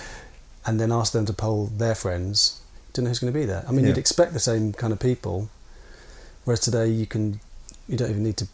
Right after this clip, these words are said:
Speaker 1: go somewhere, and you can participate by commenting or posting or whatever. Things be-, th-, it was more precious, it was less disposable,
Speaker 2: Yeah.
Speaker 1: whereas now you can kind of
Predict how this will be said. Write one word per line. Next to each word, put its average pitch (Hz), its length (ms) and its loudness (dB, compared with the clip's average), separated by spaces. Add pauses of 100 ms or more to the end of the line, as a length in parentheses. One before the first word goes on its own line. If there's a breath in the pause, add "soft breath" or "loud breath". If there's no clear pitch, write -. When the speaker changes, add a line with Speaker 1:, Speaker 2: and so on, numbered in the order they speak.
Speaker 1:
go 107 160 0
somewhere, 92 400 -2
and 98 120 -2
you 95 60 -4
can 98 320 -6 (200)
participate - 580 -2
by 95 220 -4 (460)
commenting 98 540 -2
or 98 280 -4
posting 101 400 -6
or 98 60 -6
whatever. 95 360 -8 (600 soft breath)
Things 139 200 2
be-, 123 100 -4 (100)
th-, 143 180 0
it 143 160 -2
was 131 120 0
more 139 160 2
precious, - 460 -4
it 113 40 -4
was 107 100 -2
less 123 160 -2
disposable, 98 720 -2
Speaker 2:
Yeah. 104 100 4
Speaker 1:
whereas 101 200 -2
now 113 160 -2
you 107 120 -4
can 107 120 -6
kind 104 200 -6
of 101 220 -8